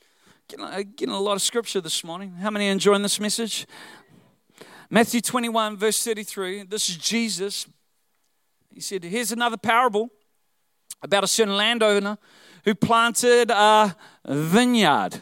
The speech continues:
<laughs> See that? Planted a vineyard and set a hedge around it,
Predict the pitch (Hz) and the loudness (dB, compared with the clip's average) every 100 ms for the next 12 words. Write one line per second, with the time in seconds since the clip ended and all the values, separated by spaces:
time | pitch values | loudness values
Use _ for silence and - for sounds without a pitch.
0 | - - - - _ _ _ _ - 156 | -20 -18 -18 -18 _ _ _ _ -6 0
1 | 196 220 - - _ _ _ _ - - | 2 2 -2 -8 _ _ _ _ -20 -20
2 | - _ 220 240 233 240 196 156 254 254 | -20 _ 4 4 4 2 2 2 2 4
3 | 220 208 208 196 208 202 - 254 247 233 | 4 4 2 -2 -2 0 0 2 2 0
4 | _ 196 208 196 - - - 247 233 196 | _ 4 6 4 0 -8 0 4 4 2
5 | - 180 196 185 214 196 160 127 - - | 4 8 10 10 6 4 0 -4 -8 -20